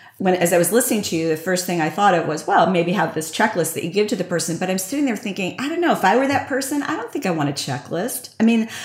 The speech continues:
I guess it's better than not having one and having a mess, but it's kinda like, I just want it to work. But now your audience are very technical. They're software developers, so they might feel differently than, than I do about that. So you wanna get into their head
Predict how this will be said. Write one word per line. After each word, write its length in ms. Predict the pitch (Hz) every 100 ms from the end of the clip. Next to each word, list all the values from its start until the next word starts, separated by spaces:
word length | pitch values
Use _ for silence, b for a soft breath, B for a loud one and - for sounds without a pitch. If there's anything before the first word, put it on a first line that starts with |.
| B
I 100 | 226
guess 240 | 214 285 302
it's 140 | 254
better 280 | 254 233 214
than 240 | 202 180
not 240 | 175 170 214
having 420 | 226 226 233 226
one 540 | 220 226 262 285 B B B B B B -
and 140 | 202
having 400 | 196 190 190 190
a 60 | 185
mess, 300 | 185 196 -
but 100 | 202
it's 100 | -
kinda 240 | - 262
like, 220 | 233 190 202
I 80 |
just 200 | 220 247
want 180 | 202 170
it 80 | 139
to 120 | 165
work. 600 | 147 165 - - - - B B -
But 140 | 208
now 260 | 214 196 -
your 260 | 220 233 240
audience 480 | 220 226 190 170 -
are 60 |
very 600 | 170 180 180 170 - - -
technical. 500 | 269 285 - - -
They're 260 | 135 135
software 360 | - - 220 175
developers, 440 | 160 147 143 143
so 80 | -
they 80 | 180
might 220 | 214 -
feel 180 | - 180
differently 540 | 175 185 175 165 156
than, 380 | 151 156 147 147
than 140 | 160 151
I 140 | 156
do 200 | 156 147
about 320 | 143 - -
that. 340 | 107 92 - -
So 320 | 190 170 -
you 60 | 190
wanna 200 | 208 190
get 180 | 202 214
into 220 | 220 220
their 160 | 185
head 600 | 185 269 269 180 175 226